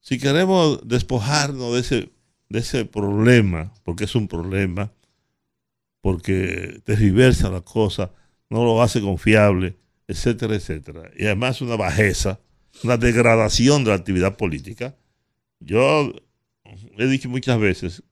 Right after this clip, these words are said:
que si yo tengo que comprar una sola cédula, una so-, una, no dos, ni tres, no, ni cien, una sola, no soy candidato. Pues no tengo, no tengo calidad, m-, ni ética, ni moral, ni nada.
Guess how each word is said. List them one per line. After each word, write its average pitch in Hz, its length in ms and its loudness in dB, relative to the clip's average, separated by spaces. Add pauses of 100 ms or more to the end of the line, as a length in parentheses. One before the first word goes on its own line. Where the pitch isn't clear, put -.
(720)
que 107 100 -4
si 107 280 -4
yo 113 360 2 (340)
tengo 131 320 0
que 101 60 -12
comprar 92 480 -4
una 190 300 4
sola 110 340 0
cédula, 80 540 -12
una 262 420 6
so-, - 320 0
una, 170 400 10
no 135 200 0
dos, 127 220 6
ni 98 120 -2
tres, 92 300 -6
no, 92 140 -10 (340)
ni 92 120 -4
cien, 104 420 2 (160)
una 190 300 4
sola, 92 400 0 (180)
no 127 100 -8
soy - 140 -6
candidato. 71 520 -12 (920)
Pues 185 140 0
no 160 160 4
tengo, 113 240 0
no 113 160 -2
tengo 117 200 0
calidad, 98 580 -2 (420)
m-, 98 140 -6 (100)
ni 101 260 0
ética, 107 420 2
ni 90 100 -4
moral, 95 440 0
ni 87 100 -4
nada. 101 420 -8